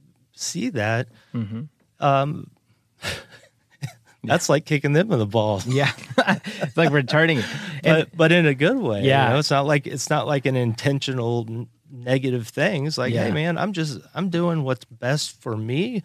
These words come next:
Speaker 2: Mm-hmm.
Speaker 1: for us,
Speaker 2: Yeah.
Speaker 1: and for our kids."
Speaker 2: Exactly. And there's, there's some situations where they'll still continue to do that. I mean, I'll be honest. Like, my,
Speaker 1: Yeah.
Speaker 2: my situation, it's not that she tries to blatantly kick me <laughs> in the balls, right?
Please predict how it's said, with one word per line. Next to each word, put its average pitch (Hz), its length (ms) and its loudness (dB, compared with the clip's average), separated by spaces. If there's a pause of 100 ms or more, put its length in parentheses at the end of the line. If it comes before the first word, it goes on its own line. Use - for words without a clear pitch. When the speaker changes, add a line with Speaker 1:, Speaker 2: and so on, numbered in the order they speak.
Speaker 2:
Mm-hmm. 107 300 -6
Speaker 1:
for 95 240 -4
us, 151 460 -2 (160)
Speaker 2:
Yeah. 101 220 -12
Speaker 1:
and 135 140 -6
for 131 100 -6
our 123 120 -4
kids." - 380 -12 (180)
Speaker 2:
Exactly. 117 800 -2
And 151 160 4
there's, 151 260 4 (380)
there's 139 200 4
some 202 180 4
situations 180 800 0
where 123 520 4 (500)
they'll 147 180 2
still 156 240 -2
continue 143 400 -2
to 147 80 -2
do 143 160 0
that. 95 180 -2
I 110 60 -2
mean, 117 160 0
I'll 113 80 -2
be 135 140 0
honest. 127 520 -2
Like, 113 360 -4 (280)
my, 120 180 2
Speaker 1:
Yeah. - 80 0
Speaker 2:
my 135 220 2
situation, 143 800 -2
it's 131 160 -4
not 156 160 0
that 160 140 0
she 139 140 -4
tries 127 280 -4
to 127 80 -2
blatantly 117 640 -4
kick - 240 -6
me 113 120 -6
<laughs> 101 60 -10
in 135 60 -2
the 107 60 -6
balls, 120 400 0
right? 101 260 -6